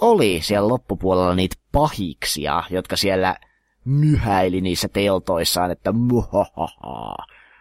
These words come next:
mepäs nyt haluamme murskata nämä. Ja se tuntui jotenkin kauhean sitä teemaa vastaan sotivalta.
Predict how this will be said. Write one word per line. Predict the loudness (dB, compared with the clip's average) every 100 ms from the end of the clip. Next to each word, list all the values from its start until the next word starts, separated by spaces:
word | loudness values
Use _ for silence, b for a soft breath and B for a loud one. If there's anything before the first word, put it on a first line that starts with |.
| b
mepäs | -2 -2 0 -2 -2
nyt | -4 -6 -10 -14 -20 -14 -14 -12
haluamme | -6 -2 0 0 0 0
murskata | 0 -2 -4 -4 -4 -4
nämä. | -4 -4 -2 -2
Ja | -2 -4 -8 _ _ _
se | -10 -4
tuntui | -2 0
jotenkin | 0 -2 0
kauhean | 2 2 2 0 0 -6 -12 _ -10
sitä | -6 0
teemaa | 2 2 2 2
vastaan | 0 -2 -2 -2 -2 -8
sotivalta. | -6 -6 -6 -12 -6 -6 -6